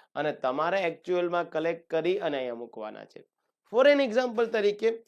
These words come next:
આજે એક ઉદાહરણ આપું કે ગુજરાત સરકાર માહિતી ખાતાના માધ્યમથી દર પંદર દિવસે એક, અ, જે છે એ પબ્લિકેશન બહાર પાડે છે જેને કહેવાય ગુજરાત પાક્ષિક.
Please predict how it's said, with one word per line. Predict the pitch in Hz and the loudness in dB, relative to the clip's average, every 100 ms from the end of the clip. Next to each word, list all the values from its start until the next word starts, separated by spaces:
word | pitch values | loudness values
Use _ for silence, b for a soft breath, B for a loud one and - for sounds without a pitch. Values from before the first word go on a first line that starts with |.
| B B | B B
આજે | 156 180 226 | 0 2 0
એક | 226 - | -4 -8
ઉદાહરણ | - 196 180 202 214 214 | -10 -8 -2 0 2 2
આપું | 220 226 | 0 -4
કે | 190 | -6
ગુજરાત | 175 139 143 139 165 202 - - | -8 -6 -4 0 4 4 2 -6
સરકાર | 180 170 175 190 143 - _ _ _ _ _ _ _ _ _ _ 143 | -4 -2 2 4 4 -2 _ _ _ _ _ _ _ _ _ _ -8
માહિતી | 147 139 135 170 202 233 | -4 -2 -2 -2 -4 -4
ખાતાના | 175 196 208 202 | 0 0 0 -2
માધ્યમથી | 185 165 151 180 185 175 143 - b b b - | 0 -2 -2 -4 -6 -8 -10 -12 b b b -4
દર | 143 185 | 0 2
પંદર | 214 175 180 202 214 | 0 -2 -2 -2 -2
દિવસે | 175 185 156 190 | -2 -4 -4 -6
એક, | - 190 202 214 | -4 -4 -2 0
અ, | 202 208 | 0 0
જે | 165 180 | -2 -4
છે | 180 | -4
એ | 190 180 190 | -6 -2 -2
પબ્લિકેશન | 190 165 160 190 208 185 196 | -2 -4 -4 -4 -6 -4 -4
બહાર | 180 170 170 | 0 0 0
પાડે | 165 165 | 0 0
છે | 170 | -4
જેને | 156 160 | -6 -4
કહેવાય | 165 170 | -2 -4
ગુજરાત | 151 139 151 175 - | -4 -6 -4 -6 -4
પાક્ષિક. | 127 - - 147 | -6 -6 -10 -12